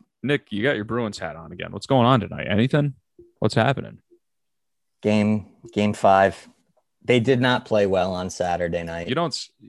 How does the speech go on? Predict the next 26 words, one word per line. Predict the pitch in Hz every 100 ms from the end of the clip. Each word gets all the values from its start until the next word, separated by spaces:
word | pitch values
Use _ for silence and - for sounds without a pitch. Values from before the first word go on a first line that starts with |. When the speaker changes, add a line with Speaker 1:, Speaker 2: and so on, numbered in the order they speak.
| _ _
Speaker 1:
you | 123 131
said | - 160
that | 127 -
kinda | 110 98
like | 95
game | - 98 95
five's | - 78 -
going | - 80 80
on. | 80 80 - _ _ -
Speaker 2:
Well, | 214 226
because | 196 214 175
Speaker 1:
I | 104 - -
Speaker 2:
I |
Speaker 1:
don't | 202
Speaker 2:
don't | 110 117
have, | 151 - -
I, | - - _
all | 120
right, | 95 - _ _ _ _ -
I, | 98 -
I'll | 120
put | 120 170
a | 147
little | 139 127
bit | 127
more | 113 104 -